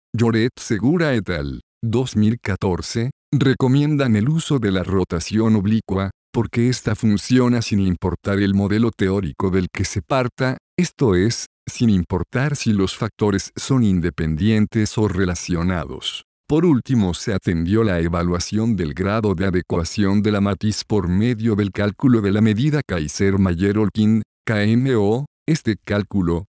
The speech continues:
permite detectar si la matriz es adecuada para ser factorizada.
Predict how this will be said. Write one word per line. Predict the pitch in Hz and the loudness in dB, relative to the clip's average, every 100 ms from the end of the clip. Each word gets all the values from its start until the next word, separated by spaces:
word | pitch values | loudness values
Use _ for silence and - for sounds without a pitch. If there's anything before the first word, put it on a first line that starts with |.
| _ - | _ -6
permite | 107 92 135 127 98 | -4 0 -2 0 -2
detectar | 85 - 117 123 151 156 | -4 -4 -4 -2 -2 -2
si | 110 | -2
la | 92 | -2
matriz | 78 73 101 104 110 - | -2 -4 -2 -2 -2 -2
es | 127 - | -6 -4
adecuada | 98 87 - 107 90 87 87 | -2 -2 0 0 0 -2 -2
para | 123 101 | -2 -2
ser | 92 - 101 110 | -4 -2 -2 -2
factorizada. | 90 - - 90 80 - 117 87 101 | -6 -6 -4 -2 -2 -2 -2 0 -2